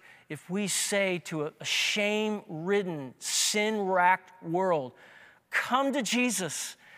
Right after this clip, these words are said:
Come, all you who are weary and heavy laden, come and he will give you rest. He's meek, he's lowly, he's gentle with sinners." We've got gospel-weighted blankets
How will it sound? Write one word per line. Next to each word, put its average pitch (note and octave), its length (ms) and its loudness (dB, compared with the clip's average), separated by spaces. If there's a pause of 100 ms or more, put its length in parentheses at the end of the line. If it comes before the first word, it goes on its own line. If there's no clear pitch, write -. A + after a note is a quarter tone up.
(280)
Come, B3+ 220 2 (180)
all C4+ 220 8
you C4+ 160 2
who B3+ 100 4
are B3+ 140 8
weary C4 380 6
and A#3+ 100 4
heavy B3 280 4
laden, A#3+ 500 2 (420)
come C4 380 2
and A#3 80 2
he A3+ 140 0
will A#3+ 160 2
give G3+ 220 -2
you A3+ 120 -2
rest. A3+ 340 2
He's G3 180 -2
meek, A3 380 2
he's F3+ 200 -6
lowly, G#3 480 2
he's D#3 240 -8
gentle G3 640 -2 (240)
with E3+ 120 -4
sinners." G3+ 380 0
We've G3 180 -2
got G3 280 4 (280)
gospel-weighted G#3+ 1000 4
blankets G3+ 760 0